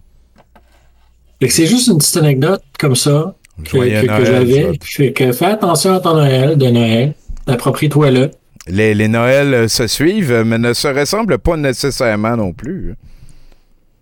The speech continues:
Speaker 2: Et
Speaker 1: Non, mais ça, ça, c'est, c'est, c'est un Noël, euh, c'est un Noël qui m'a marqué.
Speaker 2: Ben
Speaker 1: Ok.
Speaker 2: oui, ben
Speaker 1: C'était
Speaker 2: oui,
Speaker 1: à un
Speaker 2: ben
Speaker 1: moment
Speaker 2: oui.
Speaker 1: donné, ça a fait, « OK, faut, faut, je suis en âge de m'approprier mon Noël. » Fait
Speaker 2: Ouais.
Speaker 1: que, euh, puis je l'ai su comme ça.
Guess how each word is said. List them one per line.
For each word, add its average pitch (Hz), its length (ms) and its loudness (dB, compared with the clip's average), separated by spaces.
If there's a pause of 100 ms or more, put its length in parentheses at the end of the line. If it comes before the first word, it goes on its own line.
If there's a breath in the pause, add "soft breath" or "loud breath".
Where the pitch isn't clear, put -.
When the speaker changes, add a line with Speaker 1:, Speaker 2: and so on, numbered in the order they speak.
(140)
Speaker 2:
Et 113 200 2
Speaker 1:
Non, 170 260 4
mais 147 160 2
ça, - 200 -4
ça, - 220 -2
c'est, 127 280 0
c'est, 127 200 0
c'est 127 160 -2
un 139 100 2
Noël, 151 320 2
euh, 156 320 2
c'est 143 140 -2
un 143 80 2
Noël 202 320 2
qui - 100 -8
m'a 196 80 0
marqué. 175 540 -2
Speaker 2:
Ben 101 420 0
Speaker 1:
Ok. 101 80 -2
Speaker 2:
oui, 147 260 -2
ben - 120 -4
Speaker 1:
C'était - 120 0
Speaker 2:
oui, 135 60 2
Speaker 1:
à - 40 2
un - 20 2
Speaker 2:
ben 135 60 2
Speaker 1:
moment 139 240 2
Speaker 2:
oui. 143 40 2
Speaker 1:
donné, 139 220 2
ça 139 140 0
a 120 40 0
fait, « 131 220 -2
OK, 131 300 0
faut, 131 220 0
faut, 120 560 2
je 117 120 0
suis 135 320 0
en 127 180 2
âge 123 300 0
de 120 80 0
m'approprier 113 580 0
mon 113 160 2
Noël. » 104 380 0 (160)
Fait 92 160 -6
Speaker 2:
Ouais. 98 60 -2
Speaker 1:
que, - 120 -6
euh, 101 320 0
puis - 160 -4
je 101 120 -2
l'ai 107 120 2
su 113 220 -2
comme 110 200 0
ça. - 220 -2